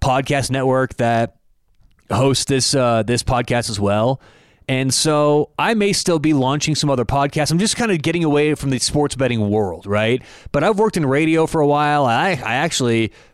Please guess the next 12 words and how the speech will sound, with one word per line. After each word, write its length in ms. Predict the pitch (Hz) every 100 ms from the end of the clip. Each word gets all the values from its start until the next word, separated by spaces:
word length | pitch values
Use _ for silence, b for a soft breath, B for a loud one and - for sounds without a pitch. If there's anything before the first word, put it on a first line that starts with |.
| B
started 440 | - - 135 151 139
this 200 | 135 -
Wooz 500 | 104 143 127 135 131
Media 220 | 147 135
Podcast 400 | 143 156 160 143
Network 260 | 147 139 135
for 160 | 147
this 220 | 135 127 -
very 340 | 113 131 131
podcast, 580 | 165 226 220 95 92 -
and 120 | 123
then 200 | 123